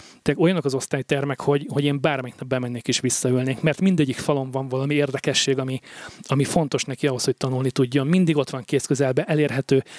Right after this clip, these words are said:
Minden egyes osztályteremnek van egy apró pici sorokkönyvtára, ahonnan ki lehet venni egy könyvet, és mindenkinek van tizenöt perc a napjában, amikor olvashat.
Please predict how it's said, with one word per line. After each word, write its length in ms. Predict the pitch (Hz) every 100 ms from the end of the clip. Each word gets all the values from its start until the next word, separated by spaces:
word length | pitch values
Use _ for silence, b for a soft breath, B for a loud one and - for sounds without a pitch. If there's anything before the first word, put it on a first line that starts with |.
| B B
Minden 380 | 151 180 190 170
egyes 220 | 147 139
osztályteremnek 720 | 151 - 139 - 135 135 127
van 220 | 139 135 139
egy 180 | 135 -
apró 320 | 165 151 143
pici 240 | - 135
sorokkönyvtára, 840 | 127 151 135 - 135 - 151 160 190
ahonnan 440 | 180 127 135 139
ki 100 | -
lehet 200 | 147 123
venni 160 | - 127
egy 100 | 120
könyvet, 300 | - 131 120
és 100 | 127
mindenkinek 460 | 147 135 127 127 123
van 140 | 131
tizenöt 340 | - 127 131
perc 280 | - 131 127
a 80 | 135
napjában, 540 | 127 120 135 135 131
amikor 280 | 127 123 127
olvashat. 560 | 143 170 170 - 156